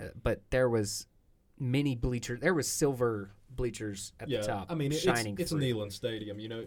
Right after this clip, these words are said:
Speaker 2: it, there, they say a sellout. There, there are seats by the press box up there that if you're sitting there, you, you don't see the field. So, I mean,
Speaker 1: Yeah.
Speaker 2: it's,
Speaker 1: Um, the,
Speaker 2: it's all a
Speaker 1: uh,
Speaker 2: little bit, bit of a marketing campaign
Speaker 1: right,
Speaker 2: there,
Speaker 1: the
Speaker 2: but
Speaker 1: Florida, the f-, two Florida games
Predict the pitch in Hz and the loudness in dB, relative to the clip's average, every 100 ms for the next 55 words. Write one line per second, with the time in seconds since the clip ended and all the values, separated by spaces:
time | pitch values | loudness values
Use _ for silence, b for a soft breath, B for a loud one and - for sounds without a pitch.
0 | - 165 151 160 165 160 - 165 143 117 | -6 -6 -2 2 2 2 -4 -2 -2 -2
1 | - 127 104 139 143 143 135 123 143 131 | -2 -2 -2 -6 -4 -4 -4 -4 -4 -4
2 | 135 131 - 127 117 - 107 101 113 113 | -2 -4 -4 -6 -6 -6 -4 -4 -6 -8
3 | 117 127 123 120 123 131 120 107 98 135 | -4 -4 -4 -6 -2 0 0 -2 -8 -8
4 | - 101 104 107 98 92 113 107 95 - | -8 -8 -6 -6 -6 -8 -6 -6 -6 -10
5 | 113 98 92 - 71 55 60 - 85 - | -10 -10 -12 -14 -16 -16 -14 -12 -12 -10
6 | 73 87 95 - - b b b 143 139 | -8 -8 -10 -16 -20 b b b -2 0
7 | 123 107 101 - _ - 147 139 131 123 | 0 -2 -6 -10 _ -4 0 2 4 4
8 | 117 110 104 92 95 - 113 104 90 90 | 4 2 0 -2 -6 -8 -6 -4 -4 -6
9 | 82 78 - 73 - 76 131 135 127 - | -6 -12 -14 -14 -12 -8 -2 2 2 2
10 | 135 - 156 156 151 143 135 123 - - | -2 -2 4 6 6 6 4 0 -4 -12
11 | - 127 - - - 180 - - 139 127 | -10 -10 -10 -6 2 2 2 0 6 6
12 | 117 113 107 101 101 - | 6 2 0 -2 -4 -8